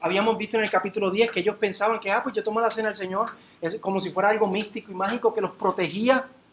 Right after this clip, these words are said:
No, somos llamados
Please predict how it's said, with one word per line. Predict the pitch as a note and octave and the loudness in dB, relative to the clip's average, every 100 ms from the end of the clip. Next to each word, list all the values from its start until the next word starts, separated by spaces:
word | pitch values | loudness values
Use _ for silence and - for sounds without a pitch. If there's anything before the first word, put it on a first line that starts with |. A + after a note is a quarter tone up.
| - _ _ _ _ _ - - _ _ _ _ - | -18 _ _ _ _ _ -16 -16 _ _ _ _ -6
No, | G3+ A3+ F3 - _ _ _ - - - | -2 -2 -6 -16 _ _ _ -14 -14 -10
somos | E3+ G3 G#3+ | -2 0 0
llamados | F#3+ F#3+ G#3+ F#3+ - | 0 0 -2 -4 -10